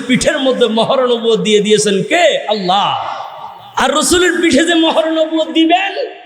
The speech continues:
এটা আগের কিতাবে ছিল, তাওরাত, জবুর, ইনজিল। এই আগের নবীর যে কিতাবগুলো ছিল, এই কিতাবগুলোর মধ্যে লেখা ছিল শেষ নবী যিনি হবে, তিনার নাম হবে মুহাম্মদ,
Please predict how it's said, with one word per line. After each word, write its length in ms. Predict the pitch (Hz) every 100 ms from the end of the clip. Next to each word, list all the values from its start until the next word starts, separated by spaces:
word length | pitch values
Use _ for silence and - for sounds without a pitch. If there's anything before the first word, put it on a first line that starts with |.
| - - - - -
এটা 240 | 226 220 240
আগের 440 | 226 220 233 220
কিতাবে 420 | - 214 208 196
ছিল, 360 | 185 - 226 185 - - - 214 -
তাওরাত, 480 | 226 226 233 294 - - - - - 131
জবুর, 480 | 170 254 285 330 349 - - - -
ইনজিল। 500 | 277 349 349 269 233 143 - - - 233
এই 280 | 285 - 208
আগের 340 | 269 269 262
নবীর 360 | 262 254 247 196
যে 140 | 233
কিতাবগুলো 600 | 190 220 302 320 240 233
ছিল, 320 | 202 185 226 302 330 - - - -
এই 160 | 262
কিতাবগুলোর 760 | - 254 262 320 330 - 294 277
মধ্যে 220 | 262 254
লেখা 320 | 233 226 214
ছিল 240 | - 214 277 349 294 - - -
শেষ 340 | - 370 349 -
নবী 200 | 311 302
যিনি 220 | 233 262
হবে, 380 | 247 226 247 214 - - -
তিনার 360 | 339 330 294 240
নাম 280 | 240 294 220
হবে 160 | 240
মুহাম্মদ, 640 | 233 220 220 285 269 269